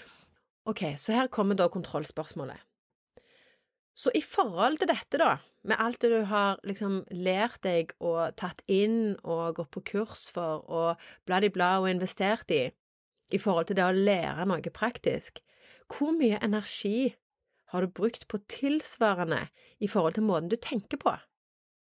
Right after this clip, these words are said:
Og jeg tenker da i forhold til dette med å komme forbi din egen bullshit, sånn at du faktisk kan få de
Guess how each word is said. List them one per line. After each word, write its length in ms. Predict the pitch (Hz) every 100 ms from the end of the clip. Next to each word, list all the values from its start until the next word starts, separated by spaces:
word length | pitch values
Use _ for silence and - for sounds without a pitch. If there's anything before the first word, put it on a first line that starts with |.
| _ _ _ _ _ _ -
Og 80 | 262
jeg 80 |
tenker 240 | 254 - 240
da 100 | 233
i 80 | 240
forhold 360 | 226 226 190 196
til 100 | 202
dette 160 | - 196
med 80 |
å 60 | 196
komme 160 | 202 185
forbi 300 | 190 165 175
din 160 | 185 185
egen 220 | 156 160
bullshit, 460 | 175 175 196 240 233
sånn 180 | 190 180
at 60 |
du 60 | 190
faktisk 340 | 190 175 202
kan 140 | 196 175
få 220 | - 160
de 160 | 165 160